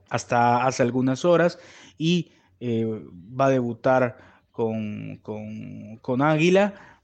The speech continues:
va a debutar con Águila en el torneo internacional y se espera, pues, que por lo menos se haga una serie digna, aunque sí,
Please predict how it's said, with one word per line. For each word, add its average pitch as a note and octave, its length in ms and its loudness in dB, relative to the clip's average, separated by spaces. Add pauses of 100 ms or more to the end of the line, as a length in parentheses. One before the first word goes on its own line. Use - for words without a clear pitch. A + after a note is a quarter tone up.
va A#2+ 60 -4
a B2 40 -2
debutar A#2+ 420 -2
con B2 160 -2
Águila C3 260 2
en A#2+ 60 2
el A#2 140 -2
torneo A#2 800 0
internacional B2 960 0 (580)
y A2+ 880 -4 (120)
se - 160 -2
espera, D3+ 460 2
pues, A2+ 340 -4 (380)
que C3+ 100 -6
por C3+ 180 -2
lo C#3 60 4
menos D3 280 2
se C#3+ 60 2
haga C#3 120 2
una B2+ 180 0
serie C3+ 320 2
digna, D3+ 380 4
aunque A2+ 460 -4 (320)
sí, C3 380 2